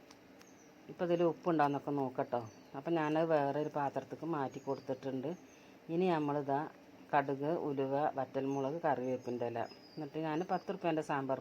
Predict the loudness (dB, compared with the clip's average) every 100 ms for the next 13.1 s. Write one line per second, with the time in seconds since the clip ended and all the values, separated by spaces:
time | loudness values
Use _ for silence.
0 | -4 -2 -2 -2 -2 0 0 -2 -4 -2
1 | -2 -6 -10 -20 -20 -14 -4 -2 -2 -2
2 | -2 -2 0 0 0 0 0 -2 -4 -12
3 | -20 -20 -20 -18 -6 -2 -2 -4 -4 -2
4 | 2 2 2 0 0 -2 -4 -6 -6 -4
5 | 0 -2 0 -4 -4 -6 -8 -16 -20 -20
6 | -20 -20 -16 -8 0 2 4 6 4 4
7 | 2 2 0 -2 -2 -2 -4 -4 -6 -2
8 | 0 -2 -2 -6 -6 -12 -20 -20 -20 -8
9 | -4 0 4 6 6 6 2 0 -2 -2
10 | 0 0 0 -2 0 0 0 0 0 -4
11 | -4 -4 -6 -18 -20 -12 -8 -2 0 0
12 | -2 -2 0 0 2 2 2 -4 -8 -6